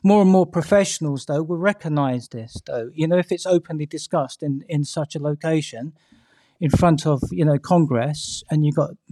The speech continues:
people in high-profile positions, pro-, you know, professional pe-, uh, military personnel talking openly about it, it will encourage, I think, medical healthcare,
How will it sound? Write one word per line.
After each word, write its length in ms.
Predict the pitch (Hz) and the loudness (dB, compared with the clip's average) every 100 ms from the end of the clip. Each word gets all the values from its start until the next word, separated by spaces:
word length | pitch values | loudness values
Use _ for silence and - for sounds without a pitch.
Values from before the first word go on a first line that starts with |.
| - | 0
people 400 | 170 160 151 143 | 0 2 0 2
in 80 | |
high-profile 680 | 151 151 151 160 139 - 143 | 4 4 2 2 6 6 4
positions, 640 | - 139 - 147 - 117 123 | -4 -4 0 -2 0 -2 -4
pro-, 240 | - 143 - | -6 -6 -2
you 120 | 151 | 0
know, 100 | 127 | 0
professional 640 | - 135 160 147 - 139 | -4 -4 -2 -2 0 -2
pe-, 240 | - 147 147 156 | 0 0 0 4
uh, 40 | |
military 520 | 147 156 151 - 127 - - _ | 4 4 2 0 -4 -6 -18 _
personnel 720 | 156 147 - 160 135 135 151 - _ _ _ _ | 2 4 2 2 2 0 -4 -12 _ _ _ _
talking 480 | - - 170 - 156 160 | -6 -2 0 2 0 4
openly 560 | 170 160 151 131 127 | 4 4 2 4 2
about 420 | 120 131 117 117 135 | 0 0 0 0 0
it, 220 | 160 196 _ _ _ _ _ _ _ - | -2 -4 _ _ _ _ _ _ _ -4
it 140 | 165 170 | 2 2
will 140 | 156 | 2
encourage, 680 | 170 - 190 160 127 - - - | 0 4 4 4 2 -6 -8 -6
I 140 | - 170 | 2 4
think, 300 | - 143 - | 4 2 0
medical 580 | 147 165 156 151 147 156 | 2 4 2 0 -4 0
healthcare, 540 | 175 165 - 147 131 | 4 4 4 0 0